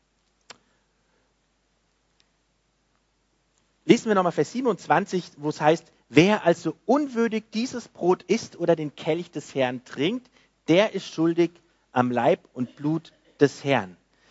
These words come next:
Also meiner Überzeugung nach bedeutet es, dass er in dem Moment des Nehmens mit einer falschen Haltung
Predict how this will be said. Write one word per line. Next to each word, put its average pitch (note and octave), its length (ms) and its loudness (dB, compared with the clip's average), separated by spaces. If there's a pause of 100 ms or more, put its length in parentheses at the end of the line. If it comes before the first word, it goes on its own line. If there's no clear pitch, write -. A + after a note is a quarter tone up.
(260)
Also C3 180 -4
meiner G3 220 6
Überzeugung G3+ 560 2
nach F#3 160 4
bedeutet F3+ 480 2
es, - 220 -6 (340)
dass E3 200 6
er F3+ 160 0
in G3+ 160 0
dem F3+ 360 2
Moment D#3+ 580 0
des - 180 -16
Nehmens F#3 520 -4 (460)
mit E3+ 220 2
einer D#3 360 4
falschen G3 720 -2
Haltung E3+ 520 0